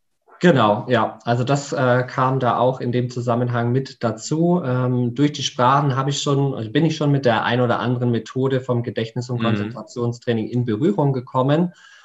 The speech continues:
Speaker 1: und wollte dann eben tiefer einsteigen und ja, muss sagen, dass mir die Ausbildung in der Hinsicht auch sehr viel gebracht hat, was da so für Prozesse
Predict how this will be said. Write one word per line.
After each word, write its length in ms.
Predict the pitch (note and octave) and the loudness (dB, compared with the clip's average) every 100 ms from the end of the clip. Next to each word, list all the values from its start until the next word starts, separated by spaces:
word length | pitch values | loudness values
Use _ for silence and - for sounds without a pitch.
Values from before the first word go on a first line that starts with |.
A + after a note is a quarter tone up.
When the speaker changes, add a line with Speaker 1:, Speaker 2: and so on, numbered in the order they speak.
| _ _ | _ _
Speaker 1:
und 580 | - B2 A#2+ B2 A#2+ A#2+ | 4 6 8 8 4 2
wollte 240 | A#2+ C3 C3+ | 4 4 2
dann 180 | B2 | -2
eben 300 | - A#2 B2 | 0 0 0
tiefer 360 | A#2+ D3 C#3+ A#2 | 0 -2 0 -2
einsteigen 920 | F#2+ A#2+ C#3 - A#2+ A#2 A#2 C3 C3 | -2 -2 -4 -2 0 2 0 -2 -4
und 640 | - A2+ G#2+ G#2+ G#2+ G#2+ - | -6 -4 -2 0 -2 -4 -6
ja, 200 | G#2 F2 | -4 -4
muss 220 | G#2 A#2+ | -4 -4
sagen, 400 | A#2 A2+ A#2 A#2 | 0 2 2 0
dass 220 | A#2 G#2+ | -2 -4
mir 140 | B2+ B2 | -4 -4
die 220 | A#2+ - | -4 -8
Ausbildung 800 | - B2 C#3 - B2+ B2 B2 B2 - - - | -2 0 0 -2 0 2 0 -2 -10 -20 -6
in 180 | A#2+ A2 | -2 2
der 160 | A#2 | 2
Hinsicht 420 | B2 B2 A#2+ A#2+ | 2 2 -2 -4
auch 200 | F#2+ A#2 | -2 -2
sehr 240 | B2 - A#2 | -2 -4 -6
viel 160 | B2 | -4
gebracht 460 | A2+ - A2+ A2+ - | -6 -6 -10 -12 -12
hat, 100 | G#2+ G#2 | -10 -8
was 180 | G#2 | -8
da 140 | - G#2+ | -8 -6
so 160 | G#2 | -4
für 160 | G2+ G#2+ | -4 -6
Prozesse 720 | - G#2+ - G#2 - G#2 G#2 | -10 -14 -10 -10 -4 -4 -4